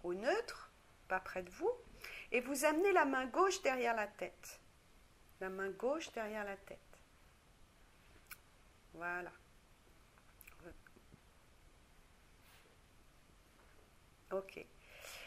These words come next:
Et sans amener le genou vers vous, vous le laissez là, il est comme gelé, l'air glaciaire, voilà. Vous amenez pas le genou, vous soulevez la tête à l'aide de la main et vous dirigez le coude gauche vers le genou.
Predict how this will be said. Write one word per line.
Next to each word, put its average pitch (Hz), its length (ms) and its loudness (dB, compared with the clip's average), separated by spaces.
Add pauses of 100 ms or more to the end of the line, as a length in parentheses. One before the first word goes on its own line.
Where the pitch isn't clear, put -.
(200)
Et - 160 4
sans 392 460 6
amener 330 320 6
le 302 80 2
genou 311 360 6
vers 277 200 6
vous, 208 240 -6
vous 220 160 -4
le 254 80 -2
laissez 294 400 0
là, 220 260 4
il 214 140 -4
est 233 60 -6
comme 254 280 2
gelé, 220 640 0
l'air 214 180 -2
glaciaire, 196 800 0 (140)
voilà. 190 320 0 (340)
Vous 202 160 -4
amenez 233 260 2
pas 285 200 4
le 285 80 2
genou, 277 320 2
vous 294 160 -4
soulevez 370 480 4
la 311 160 8
tête 277 360 4
à 196 80 6
l'aide 233 260 2
de 220 100 0
la 202 180 2
main 202 320 0 (460)
et 220 100 2
vous 226 140 -4
dirigez 320 580 4
le 254 140 -2
coude 220 340 -6
gauche - 720 2 (1160)
vers 226 360 10
le 277 120 2
genou. 220 340 -2